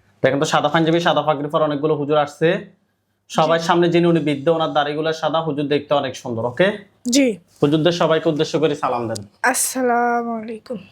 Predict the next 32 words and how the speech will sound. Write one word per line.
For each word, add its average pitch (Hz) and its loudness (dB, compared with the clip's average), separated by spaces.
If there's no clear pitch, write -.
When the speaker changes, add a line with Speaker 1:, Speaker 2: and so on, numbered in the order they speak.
Speaker 1:
ওয়ালাইকুম 151 4
আসসালাম 170 2
ওয়া 156 0
রাহমাতুল্লাহ 160 -2
বলছে। 147 0
Speaker 2:
জি, 262 2
জি, 226 2
Speaker 1:
জিজ্ঞেস 156 2
Speaker 2:
বলছে। - -14
Speaker 1:
করেন 160 2
যে, 165 0
"হুজুর, 156 0
আপনারা 156 0
সবাই 160 -2
কেমন 156 -2
আছেন?" 127 -4
Speaker 2:
"আপনারা 254 0
সবাই 240 0
কেমন 226 -2
আছেন?" 208 -6
Speaker 1:
কি 160 4
বলছে? 147 4
Speaker 2:
"ভালো।" 202 2
Speaker 1:
শুধুই 151 4
ভালো 156 4
বলছে 170 2
নাকি 160 2
আলহামদুলিল্লাহ 139 0
ভালো 120 0
বলছে? 113 0
Speaker 2:
"আলহামদুলিল্লাহ 233 -4
ভালো।" 185 -8